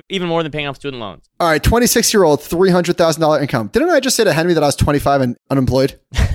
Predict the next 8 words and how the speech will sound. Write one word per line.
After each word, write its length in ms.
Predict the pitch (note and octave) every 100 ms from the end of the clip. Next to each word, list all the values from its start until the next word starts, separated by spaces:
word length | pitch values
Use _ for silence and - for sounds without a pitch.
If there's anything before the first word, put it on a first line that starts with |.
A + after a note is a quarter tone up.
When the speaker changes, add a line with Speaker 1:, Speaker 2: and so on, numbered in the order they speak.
| -
Speaker 1:
Yes. 600 | C#3 - - - - _ _ _ _ _ - -
Speaker 2:
All 80 |
right. 300 | G#3+ A3 F#3 E3 G3 -
No 160 | E3 G#3
hate. 200 | F#3 F3 - _
No 160 | D#3 F#3
hate. 380 | D#3+ C#3+ - -
Congrats. 600 | D#3 D3 C#3 C#3 -